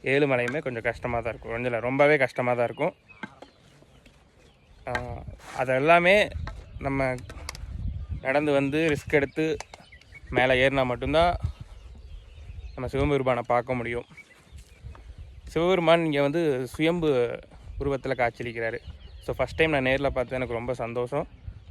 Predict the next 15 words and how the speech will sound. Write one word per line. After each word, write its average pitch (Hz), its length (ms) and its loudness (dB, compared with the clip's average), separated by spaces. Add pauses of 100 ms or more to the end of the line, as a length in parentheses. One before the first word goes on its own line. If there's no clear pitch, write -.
(160)
So, 127 80 -4
இந்த 123 140 -4
காட்சி 127 380 0
பார்க்கறதுக்கு 127 380 2
நான் 135 120 -4
முப்பது 127 300 -4
வருஷம் 127 260 0
ஆயிடுச்சு. 110 280 -6 (1120)
So, 131 160 -4
சிவன் 143 340 2
என்னைய 123 240 2
முப்பது 135 320 0
வருஷத்துக்கு 131 400 -2
அப்புறம் 127 260 0
தான் 120 380 4